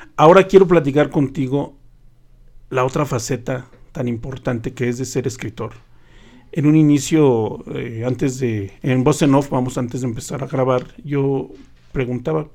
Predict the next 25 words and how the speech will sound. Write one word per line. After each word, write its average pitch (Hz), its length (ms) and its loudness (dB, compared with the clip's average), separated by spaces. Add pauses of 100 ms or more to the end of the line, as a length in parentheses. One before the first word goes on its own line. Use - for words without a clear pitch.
¿quiénes 175 280 -6
pueden 165 260 -6
ser 156 200 -8
escritores? - 800 -12
¿Quién 165 280 -2
puede 160 220 0
escribir? 151 600 -8 (720)
Porque 131 540 -2
es 156 320 -2
algo 156 300 2
exclusivamente 139 840 0
de 113 460 -4
intelectuales, 131 840 -2
de 135 60 -6
especialistas. 131 920 -6 (1080)
Nos 139 340 0
diste 139 300 0
un 139 140 4
adelanto 127 480 2
con, 120 260 -4
bueno, 202 200 -4
podemos 139 380 0
empezar 123 380 -4
con 123 220 -4
nuestras, 113 920 -6